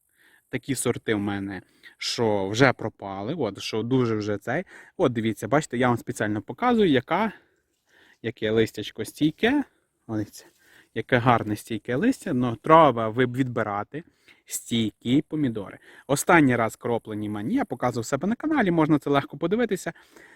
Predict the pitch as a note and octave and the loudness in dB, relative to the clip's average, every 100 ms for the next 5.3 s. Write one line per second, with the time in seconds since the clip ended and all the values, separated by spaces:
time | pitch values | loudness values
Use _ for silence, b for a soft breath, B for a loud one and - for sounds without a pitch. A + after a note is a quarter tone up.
0 | B - - D3+ A#2+ A2 A2 A2+ C3 - | B -2 6 6 6 -2 -4 0 -2 -2
1 | A3 - A3+ _ b b C3 C3 C3 B2 | -8 -10 -14 _ b b 0 0 2 -2
2 | - B2+ A#2 A#2 A#2+ A#2 G#2+ A2 G#2+ G#2 | 4 4 4 2 2 0 -4 -4 -6 -4
3 | A2 A2+ B2+ - B3 C4+ - B2+ A#2 A#2 | -4 -2 -4 0 2 2 2 2 2 2
4 | B2+ A#2 A2 - A2+ - B2 A#2 B2+ B2+ | 0 0 -6 -6 -6 -4 -6 -2 2 4
5 | B2 G#2 | 4 0